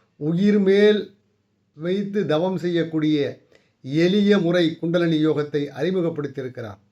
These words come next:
அப்படி எளிய முறை குண்டலினி யோகத்தை பயன்படுத்துகிற போது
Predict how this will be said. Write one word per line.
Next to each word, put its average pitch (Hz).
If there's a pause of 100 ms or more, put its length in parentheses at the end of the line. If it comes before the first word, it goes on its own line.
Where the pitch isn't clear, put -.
(320)
அப்படி 151
எளிய 196
முறை 180
குண்டலினி 175 (100)
யோகத்தை 160
பயன்படுத்துகிற 156
போது 151